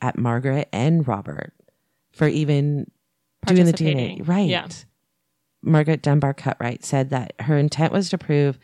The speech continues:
Speaker 1: that we were Dunbars. The results didn't turn out that way. I have had to do some readjustment to my thinking. Her father said that he would do it again. Bob's siblings had no idea that he had taken the test,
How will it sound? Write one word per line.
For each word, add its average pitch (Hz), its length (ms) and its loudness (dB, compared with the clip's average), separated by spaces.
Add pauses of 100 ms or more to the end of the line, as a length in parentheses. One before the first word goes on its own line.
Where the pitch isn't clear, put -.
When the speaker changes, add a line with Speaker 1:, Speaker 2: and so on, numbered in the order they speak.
(320)
Speaker 1:
that 147 160 2
we 147 140 0
were 127 100 2
Dunbars. 143 880 2 (460)
The 156 120 0
results 147 380 2
didn't 156 240 0
turn 156 180 2
out 131 180 0
that - 200 -4
way. 90 320 -12 (360)
I 147 80 0
have 143 100 2
had 147 280 0
to 156 80 0
do 151 160 -2
some 147 360 0
readjustment 127 640 -4
to - 100 -6
my 120 140 0
thinking. 147 680 -2 (460)
Her 156 200 6
father 156 440 2
said 135 360 -2
that 127 120 -6
he 139 200 -4
would 127 140 0
do 113 140 -2
it 107 80 -4
again. 110 440 -6 (440)
Bob's 156 320 4
siblings 143 480 2
had 123 180 -2
no 139 380 4
idea 135 240 0
that 113 100 -4
he 113 120 -6
had 117 100 -6
taken 123 280 -4
the 143 80 0
test, 147 460 -6